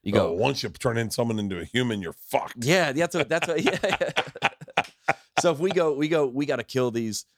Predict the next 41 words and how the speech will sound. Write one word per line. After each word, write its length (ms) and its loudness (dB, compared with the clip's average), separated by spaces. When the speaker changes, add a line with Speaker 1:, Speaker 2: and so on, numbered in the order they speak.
Speaker 1:
these, 460 -2
uh, 500 0
the 260 -2
Al 180 2
Qaeda, 420 -4
'cause 20 -20
Speaker 2:
Yeah. 140 4
Speaker 1:
they 260 0
are 400 0
monsters," 680 0
and 100 -2
they 80 2
were 120 -2
like, 200 -6
"Man, 120 -8
this 140 -8
guy's 200 -6
got 160 -10
a 40 -10
family. 680 -6
This 120 -4
guy's 200 -2
putting 200 -2
his 120 -6
kids 360 -8
through 180 -2
Speaker 2:
Oh, 40 2
Speaker 1:
school." 160 4
Speaker 2:
look, 60 2
he's 140 -2
playing 200 -2
soccer 400 -2
in 80 -4
the 60 -6
front, 280 -2
front 400 0
dust 600 -2
or 60 -8
front 340 -6
whatever 280 0
they 220 -2